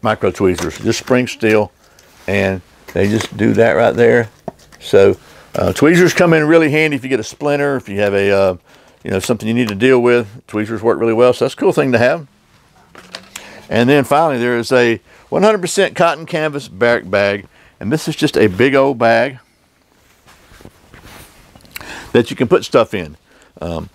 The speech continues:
this would be great to stuff your clothes in and make a pillow, or just, uh, it's always good to have a big bag like this. So that is the February twenty twenty-one Apocabox.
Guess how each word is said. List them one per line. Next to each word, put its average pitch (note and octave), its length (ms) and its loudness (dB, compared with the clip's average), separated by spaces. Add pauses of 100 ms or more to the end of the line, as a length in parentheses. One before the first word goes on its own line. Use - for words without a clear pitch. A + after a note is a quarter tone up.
(280)
this - 160 -8
would G#2 160 2
be A#2+ 80 2
great B2+ 300 0
to - 40 -16
stuff C3+ 260 -2
your A2+ 80 -14
clothes C3+ 300 0
in B2+ 120 -4
and B2 80 -6
make B2 160 -2
a E2+ 60 -8
pillow, C#3+ 520 2 (240)
or F#2+ 160 -6
just, G2+ 260 -8
uh, F#2+ 220 4 (340)
it's - 100 -6
always A#2+ 200 2
good C#3 160 2
to A#2+ 60 -2
have B2+ 120 2
a A#2 60 4
big A2 220 0
bag B2 220 2
like F2+ 220 -2
this. F2+ 380 -6
So D#2 260 -8 (1400)
that B2+ 400 2
is A2 200 -10
the A#2 360 -8 (420)
February D3+ 500 2
twenty B2+ 260 -4
twenty-one A2 580 -2
Apocabox. C3+ 880 -2